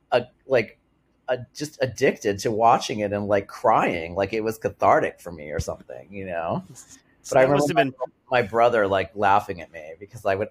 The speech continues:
Speaker 1: always cry at the end of the movie when he's, like, dying in the ring. <laughs>
Speaker 2: That must have been pre-Silver Spoons, Ricky Schroeder.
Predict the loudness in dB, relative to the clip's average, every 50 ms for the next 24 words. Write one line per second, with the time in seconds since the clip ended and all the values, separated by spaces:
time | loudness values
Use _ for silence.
0 | _ 2 4 6 6 6 6 4 2 -2 -6 _ 0 2 4 4 4 2 2 -2
1 | -2 -4 -4 -4 -4 -6 -10 -12 -14 -14 -16 -14 -12 -12 -10 -10 -10 -10 -10 -12
2 | -14 -14 -14 -14 -10 -6 -6 -6 -6 -6 -6 -4 -4 -4 -4 -6 -6 -8 -12 -14
3 | -16 -12 -6 -6 -6 -6 -6 -8 -8 -10 -12 -14 -18 -20 -20 -20 -20 _ _ _
4 | -20 -16 _ -10 -10 -8 _ -10 -10 -10 _ -20 -20 -20 -20 -20 -20 _ _ _
5 | _ _ _ _ -20 -20 _ _ -10 -8 -6 -6 -6 -8 -8 -6 -6 -6 -6 -6
6 | -8 -8 -8 -8 -6 -6 -6 -6 -6 -10 -12 -12 -10 -8 -6 -6 -6 -8 -10 -12
7 | -14 -14 -16 -18 -16 -16 -16 -14 -14 -16 -16 -20